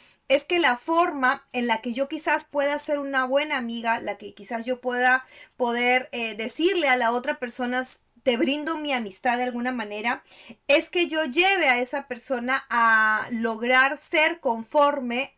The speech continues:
a lo que el Señor Jesucristo haría, hacer las cosas que el Señor Jesucristo haría,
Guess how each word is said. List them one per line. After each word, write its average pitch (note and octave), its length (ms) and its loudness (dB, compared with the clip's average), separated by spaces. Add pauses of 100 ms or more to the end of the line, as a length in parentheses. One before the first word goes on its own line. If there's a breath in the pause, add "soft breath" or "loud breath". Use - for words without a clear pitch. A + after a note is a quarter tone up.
(140)
a A3+ 220 4
lo A#3 200 -6
que A#3 100 -6
el G#3+ 80 -6
Señor A#3 420 -4
Jesucristo G#3 800 -8
haría, F#3+ 420 -8
hacer A#3 280 -2
las B3 220 0
cosas D4 400 4
que C4 80 -8
el B3+ 80 -4
Señor G3+ 340 -10
Jesucristo A3 520 -10
haría, A3 380 -6